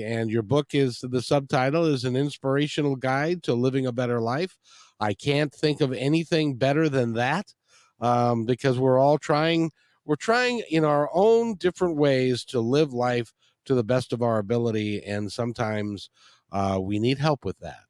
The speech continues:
And that's one of the reasons why you're here, is to help folks, um, think about a different way of being, a different way of living their life that can be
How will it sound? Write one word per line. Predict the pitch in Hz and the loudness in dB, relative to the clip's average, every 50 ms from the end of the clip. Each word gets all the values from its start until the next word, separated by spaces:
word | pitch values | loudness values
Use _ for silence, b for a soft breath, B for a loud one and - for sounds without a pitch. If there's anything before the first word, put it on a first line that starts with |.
| _ _ - | _ _ -16
And | 90 80 82 | -14 -10 -6
that's | 90 92 95 - - | -6 -6 -6 -8 -8
one | 87 95 95 | -8 -6 -4
of | 98 | -4
the | 95 95 | -2 -2
reasons | 90 95 95 90 90 90 85 82 | -2 0 -2 -2 -2 -6 -6 -4
why | 87 87 85 | -4 -2 -2
you're | 85 80 80 | -2 -2 -4
here, | 78 - 104 110 104 92 80 73 71 - b b b b b b b | -6 -4 -2 0 2 2 0 -2 -4 -8 b b b b b b b
is | b 95 90 - | b 0 0 0
to | - 95 | 0 0
help | 85 92 98 101 92 _ _ | 0 2 2 0 0 _ _
folks, | - - 101 98 92 - - - - | -4 0 0 0 0 -2 -6 -6 -4
um, | 101 95 92 92 92 90 85 90 92 90 82 _ 101 110 110 107 101 - 107 110 110 | -2 0 0 0 -2 -4 -6 -8 -14 -16 -16 _ -10 -8 -8 -8 -10 -14 -18 -18 -6
think | - - 214 226 | 0 2 2 2
about | 220 185 185 170 160 - - B B B B B | 4 4 6 6 6 4 2 B B B B B
a | - 139 | 0 2
different | 139 - - - 220 165 | 4 4 4 4 4 4
way | 143 147 143 147 | 6 6 6 6
of | 139 131 120 | 4 4 4
being, | 113 139 139 135 135 135 131 | 4 4 4 6 4 4 2
a | 127 110 | 2 2
different | 117 120 - 123 110 107 | 0 -2 0 0 0 2
way | 113 110 110 | 2 2 2
of | 107 107 104 | 2 2 0
living | 104 113 101 104 104 101 | 0 0 0 -2 -2 -2
their | 101 98 95 | -2 -2 -2
life | 92 95 95 95 92 90 - - | 0 0 0 0 -2 -4 -6 -8
that | - 87 85 _ | -10 -10 -10 _
can | - 98 92 92 | -8 -8 -6 -6
be | 85 90 90 90 90 80 | -4 -4 -4 -4 -4 -6